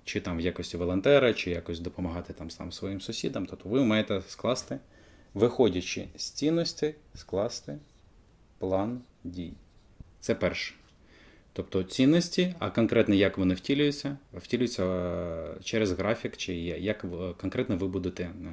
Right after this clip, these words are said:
ці цінності втілювати через план дій, через розклад. Які дні, якщо ви допомагаєте іншим або волонтерите, то що я роблю, конкретно роблю, з якої організації і так далі. Якщо я, я допомагаю сім'ї, то я там шукаю роботу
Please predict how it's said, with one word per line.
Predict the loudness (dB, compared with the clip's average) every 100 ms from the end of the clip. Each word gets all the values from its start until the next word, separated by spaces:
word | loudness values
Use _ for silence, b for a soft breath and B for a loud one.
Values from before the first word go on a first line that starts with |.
| -10 -12 -12 -12 -14 -14 -14 -18 B B B B B
ці | -8
цінності | 0 2 2 0
втілювати | -2 -2 -2 -2
через | -2 -2
план | 0 0
дій, | 0 -4
через | -6 0 0
розклад. | 0 -2 -6 -12 -18 -20 _ 0
Які | 0 2 2
дні, | 4 4 4
якщо | 2 2
ви | 2
допомагаєте | 2 2 2 4 4 4
іншим | 4 4 2
або | 2 0
волонтерите, | 0 0 2 0 0
то | -4 -4 -6
що | -2 2
я | 4
роблю, | 2 0 -2
конкретно | -4 -2 0 0 0
роблю, | -2 -4
з | -4
якої | -4 -2
організації | -2 -2 0 0 -2 -6 -12
і | -12
так | -12
далі. | -10 -10
Якщо | -8 -6
я, | -4 -4 -4
я | -2 -2
допомагаю | -2 0 0 0 -2
сім'ї, | 0 0 0
то | 0
я | -2
там | -4 -8
шукаю | -10 -6 -4
роботу | -2 0 2 2